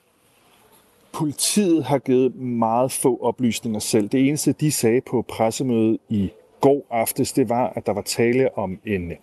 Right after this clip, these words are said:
lokal mand i tyverne, som tidligere er kendt af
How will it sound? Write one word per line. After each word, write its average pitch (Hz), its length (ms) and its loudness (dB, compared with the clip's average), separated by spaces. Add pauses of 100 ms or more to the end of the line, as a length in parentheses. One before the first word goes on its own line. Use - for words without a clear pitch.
(100)
lokal 143 520 0
mand 120 220 -4 (140)
i 113 180 0 (260)
tyverne, 143 500 2
som 120 180 -4
tidligere 135 640 2
er 104 60 -6 (120)
kendt 143 320 0 (120)
af 113 200 2